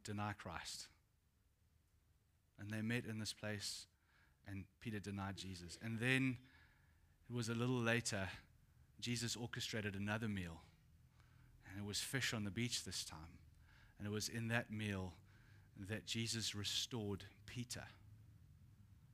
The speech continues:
restored him to relationship with Christ, restored him to even his relationship and role in the church, I believe, as well there.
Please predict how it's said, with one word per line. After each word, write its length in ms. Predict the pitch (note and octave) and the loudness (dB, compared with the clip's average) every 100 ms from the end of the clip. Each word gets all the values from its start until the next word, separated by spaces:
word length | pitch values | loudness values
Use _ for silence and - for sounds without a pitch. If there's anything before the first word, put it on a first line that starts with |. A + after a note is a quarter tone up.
| - | -10
restored 360 | G2+ - B2+ B2 | -6 -2 2 4
him 160 | A#2 - | 4 2
to 240 | A#2 G#2+ - - - | 2 2 -2 -12 -6
relationship 720 | A2+ A2+ A#2 B2+ - C3 - B2 - - - - - | 0 4 6 6 4 6 6 4 0 -18 -18 -16 -12
with 160 | - | -8
Christ, 520 | - C3+ A2+ A2 - A2 | 0 6 6 6 2 0
restored 400 | G#2 - A#2+ A#2+ | 0 2 4 4
him 160 | A2+ - | 4 2
to 300 | A#2 A2+ G#2+ - - - - - - | 4 4 2 -2 -16 -16 -16 -12 0
even 260 | C3 C#3+ | 4 6
his 220 | C3+ B2+ A2+ | 6 6 4
relationship 680 | G#2+ A#2 A2 A2 - A2 | 6 4 4 0 0 0
and 100 | G#2 | 0
role 320 | G2+ G#2 G#2+ | 2 2 2
in 120 | G#2+ F#2+ | 2 0
the 80 | |
church, 400 | F#2 - G2 - F2+ | 0 0 0 -2 -4
I 40 | |
believe, 280 | E2+ F#2+ F#2 | -4 -4 -4
as 160 | F2+ - | -6 -4
well 160 | F#2+ F2 | -6 -6
there. 200 | D#2+ | -8